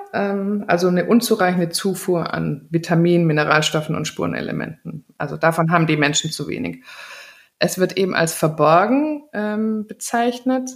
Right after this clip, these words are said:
Ähm, das bezieht sich darauf, dass, ähm, die Mikronährstoffmängel nicht diagnostiziert werden, nicht diagnostiziert sind. Ähm, verborgen, weil klinische Symptome,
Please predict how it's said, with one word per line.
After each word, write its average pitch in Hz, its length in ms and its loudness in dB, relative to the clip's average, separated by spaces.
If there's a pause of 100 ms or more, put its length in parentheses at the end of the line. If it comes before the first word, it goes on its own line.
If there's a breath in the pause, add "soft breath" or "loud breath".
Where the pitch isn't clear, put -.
Ähm, 190 300 -2
das 180 160 -4
bezieht 175 320 -6
sich 165 160 -8
darauf, 180 760 2
dass, - 560 0
ähm, 165 680 2 (220)
die 160 100 0
Mikronährstoffmängel 160 840 2
nicht 165 260 2
diagnostiziert 160 920 -2 (180)
werden, 233 440 2
nicht 175 220 -6
diagnostiziert 160 840 -2
sind. 196 340 4 (800 loud breath)
Ähm, 170 180 2
verborgen, 170 800 4
weil 165 480 2
klinische 202 520 2
Symptome, 214 840 0